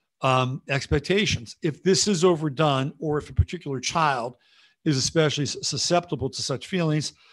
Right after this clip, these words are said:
he, he ends by himself ashamed of himself. Moreover, the thought and the behavior of the over-socialized person, uh, are more restricted by society's expectations than those of the lightly socialized person.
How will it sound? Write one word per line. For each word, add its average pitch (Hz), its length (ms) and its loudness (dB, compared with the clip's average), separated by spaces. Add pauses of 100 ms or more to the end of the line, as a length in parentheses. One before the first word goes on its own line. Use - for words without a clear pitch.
(260)
he, 233 380 0
he 202 280 -2
ends 175 200 0
by 165 160 2
himself 143 440 -2 (220)
ashamed 139 420 -2
of 101 100 -8
himself. - 500 -16 (440)
Moreover, 165 480 6
the 139 120 -6
thought 170 480 2 (360)
and 226 200 4
the 262 40 0
behavior 160 520 2
of 120 100 -12
the 135 120 0
over-socialized 139 760 -4
person, 156 520 0 (720)
uh, 139 200 0
are 156 140 0
more 147 160 -2
restricted 143 480 -2
by 143 100 2
society's 131 640 -2
expectations 127 880 -6 (480)
than 151 200 4
those 139 300 4
of 139 100 -10
the 143 80 -6
lightly 208 380 -2
socialized 123 640 -6
person. 127 400 -18